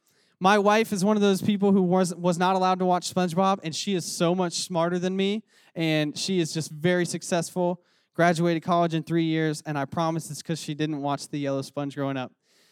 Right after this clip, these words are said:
But if you did watch SpongeBob like me growing up, you'll remember that there's this episode where SpongeBob and Patrick are trying to rent out a restaurant,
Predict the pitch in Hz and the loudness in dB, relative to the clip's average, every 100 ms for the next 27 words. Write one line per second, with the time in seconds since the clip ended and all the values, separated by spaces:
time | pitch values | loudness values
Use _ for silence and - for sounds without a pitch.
0 | _ _ _ _ - 233 247 - 294 208 | _ _ _ _ 2 4 4 2 0 2
1 | 262 320 262 214 233 370 - 175 196 180 | 0 4 6 6 4 0 -2 2 2 2
2 | - 214 202 180 180 185 220 - - 196 | 0 0 2 4 4 4 2 -8 -2 0
3 | 185 175 190 185 165 175 165 156 165 - | 0 0 -2 0 2 2 2 2 0 -2
4 | _ _ _ _ - 240 240 247 247 226 | _ _ _ _ 2 4 6 4 2 2
5 | 208 220 208 208 - 233 262 214 170 143 | 2 2 2 0 0 -2 0 -2 0 0
6 | 143 175 _ _ _ _ _ _ _ _ | 0 -6 _ _ _ _ _ _ _ _
7 | _ 170 175 220 240 220 202 185 196 - | _ 0 2 2 4 4 2 2 0 0
8 | 196 - - _ _ _ _ - 160 214 | -6 -10 -20 _ _ _ _ -2 0 0
9 | 220 208 156 180 190 185 151 151 151 - | 0 0 2 2 4 2 2 0 -2 -6
10 | 131 123 - | -8 -8 -14